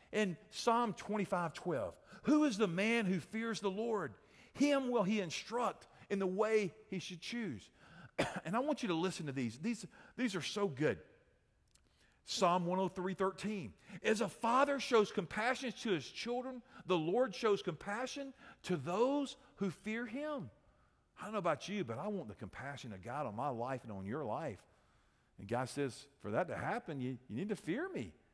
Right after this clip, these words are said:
You need to have this reverence, this respect, this love, this awe, inspiring that you respond to who I am." S-, uh, look at this one. It's gonna come up, Proverbs chapter nine,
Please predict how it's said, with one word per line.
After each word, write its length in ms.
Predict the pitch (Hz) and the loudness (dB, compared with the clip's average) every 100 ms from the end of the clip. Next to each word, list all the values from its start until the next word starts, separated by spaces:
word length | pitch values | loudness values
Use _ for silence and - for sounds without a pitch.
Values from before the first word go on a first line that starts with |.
| _ _ _ | _ _ _
You 120 | 127 | -8
need 120 | 190 180 | -6 -4
to 40 | |
have 240 | 131 190 | -4 -2
this 220 | 175 180 - - - | -2 -4 -6 -18 -10
reverence, 480 | 104 120 226 226 - | 0 2 4 0 -4
this 200 | 156 - | -6 -6
respect, 600 | 113 - - 240 240 139 | -8 -6 0 2 2 -2
this 160 | 127 | -6
love, 400 | 127 127 202 208 | -2 0 0 0
this 160 | 143 - - | -2 -4 6
awe, 420 | 175 214 254 165 190 226 - | 8 8 8 6 4 -10 -4
inspiring 800 | 151 131 - - 160 220 247 185 | -4 -4 -6 -4 -2 2 2 2
that 160 | 156 | 2
you 120 | 151 147 | 2 0
respond 460 | - - 202 254 | 0 -2 0 2
to 60 | 165 | 2
who 140 | 160 | 2
I 140 | 139 123 | 2 2
am." 340 | 233 262 123 - - - - - | 2 2 0 -6 -18 -20 -20 -20
S-, 120 | - - | -6 -2
uh, 80 | 156 | 2
look 240 | 175 185 | 2 2
at 40 | |
this 160 | 170 202 | 0 0
one. 120 | 107 - | -4 -8
It's 80 | - | -4
gonna 100 | 143 | -2
come 180 | 156 170 | -2 -2
up, 160 | - | -4
Proverbs 600 | - 160 160 165 180 - - | -2 0 2 2 -2 -4 -2
chapter 380 | 180 139 - | 0 0 -2
nine, 420 | 143 139 147 175 | 0 2 2 0